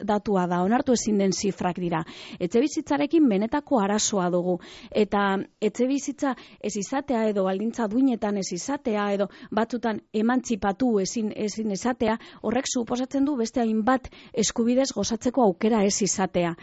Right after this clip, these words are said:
Eta hortaz, em, E H Bilduk finkatutako sei, ez, helburuen artean, zein helburuen artean, eh, lehentasun nabaria eman diogu etxebizitzari, nola ez?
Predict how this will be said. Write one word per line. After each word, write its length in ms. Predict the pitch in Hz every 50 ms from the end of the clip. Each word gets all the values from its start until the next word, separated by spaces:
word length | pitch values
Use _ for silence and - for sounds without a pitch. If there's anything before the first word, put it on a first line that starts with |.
| - - - - -
Eta 300 | - 208 - 220 208 - -
hortaz, 560 | - 214 208 202 - - 262 254 254 285 - - - - - -
em, 400 | - - 208 202 202 196 196 202 - -
E 100 | 220 233
H 240 | 226 226 - 233 220
Bilduk 460 | 247 262 254 233 254 269 - - - - - - - -
finkatutako 680 | - - 233 220 208 208 226 226 - 247 233 - 226 214 - - 254 233 214 185
sei, 400 | - - 247 247 247 220 185 - _ _ _ _
ez, 280 | - - 254 277 - - _
helburuen 600 | 214 208 208 214 202 247 262 240 233 220 214 214
artean, 460 | 202 202 - - 269 262 240 233 240
zein 220 | 233 - 254 240 226
helburuen 560 | 214 208 202 247 247 226 220 202 202 202 202
artean, 500 | 196 196 208 - 262 262 254 247 262 262 - - - - - -
eh, 280 | - 196 190 190 185
lehentasun 600 | 185 190 208 233 233 233 233 226 - - 247 240
nabaria 360 | 226 220 214 220 226 254 233 202
eman 180 | 190 196 208
diogu 260 | 208 214 214 226 254 214
etxebizitzari, 720 | - - 208 196 190 165 - 190 - - 190 175 170 175 175
nola 280 | 196 208 190 170 165 160
ez? 160 | 160 -